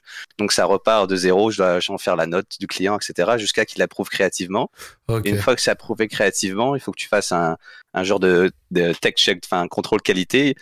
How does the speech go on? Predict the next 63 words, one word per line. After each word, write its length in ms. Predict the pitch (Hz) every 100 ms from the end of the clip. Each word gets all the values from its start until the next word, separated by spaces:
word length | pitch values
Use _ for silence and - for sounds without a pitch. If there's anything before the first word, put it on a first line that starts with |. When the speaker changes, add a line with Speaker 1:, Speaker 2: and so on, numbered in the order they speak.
| - -
Speaker 1:
Par 100 | -
exemple, 280 | 92 95 101
quand 120 | 110
t'es 220 | 95 127 107
une 160 | 92
caméra, 360 | - 95 92 110
ça 140 | -
a 40 | 90
du 140 | 92
grain 240 | 92 95
quand 160 | - 82
c'est 140 | -
filmé. 400 | 82 85 87 87 - - -
Et 80 | -
ce 60 | -
qu'il 120 | -
faut 120 | -
faire, 140 | -
c'est 80 | 117
quand 100 | 113
tu 120 | 110
travailles 260 | 113 110 104
le 80 | 95
plan, 240 | - 135
t'enlèves 340 | - 117 127 117
le 120 | 117
grain, 300 | 101 135 285 _ - _ _ _ _ 95
et 40 |
tu 120 | -
tr-, 140 | 104 -
tu 120 | -
fais 320 | - 131 127
toutes 200 | 110 -
les 60 | 120
modifications, 480 | 110 - 110 - 151
et 40 |
après, 200 | 113 151
tu 160 | - 196
remets 240 | 185 135
le 60 | 120
grain, 220 | 117 151
il 60 | 143
faut 120 | 113
que 140 | -
le 40 | 101
grain, 240 | 101 135
il 100 | 123
soit 280 | - 90 -
pareil 360 | 117 113 120 120
que, 120 | 98
enfin, 160 | 98
le 100 | 95 90
début, 280 | 90 104 160
Speaker 2:
Ok, 160 | 127
et 120 | 143 127
Speaker 1:
et 20 |
cetera. 220 | 120 101
Speaker 2:
que, 360 | 135 135 127 135
qu'on 140 | 127
ait 60 | 135
l'impr-, 280 | 135 127 -
ouais, 140 | 131
ok, 200 | 117 107